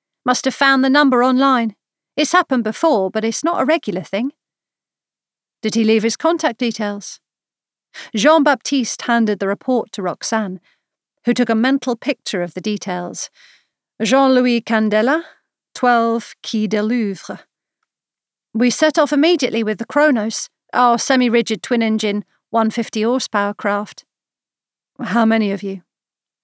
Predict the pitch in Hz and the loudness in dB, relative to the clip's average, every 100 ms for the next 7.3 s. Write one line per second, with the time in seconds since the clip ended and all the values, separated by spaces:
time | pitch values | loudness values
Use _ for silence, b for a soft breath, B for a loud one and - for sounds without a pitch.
0 | _ _ _ - 330 302 311 _ 320 - | _ _ _ 0 2 2 -2 _ -4 -4
1 | - 233 233 269 - _ _ _ _ - | -2 -2 0 -4 -10 _ _ _ _ -16
2 | 226 262 247 247 294 294 285 285 277 _ | -6 -2 0 2 2 2 2 2 0 _
3 | - - 247 247 247 254 - - 240 262 | -20 -2 2 2 2 0 -2 -4 -2 2
4 | 262 247 208 180 _ _ _ _ _ _ | 2 2 -2 -6 _ _ _ _ _ _
5 | _ _ _ _ _ _ _ _ - 226 | _ _ _ _ _ _ _ _ -4 -2
6 | 208 208 214 277 349 381 262 - 202 190 | -2 -2 -2 -2 -2 0 -2 -2 -4 -4
7 | - - | -6 -12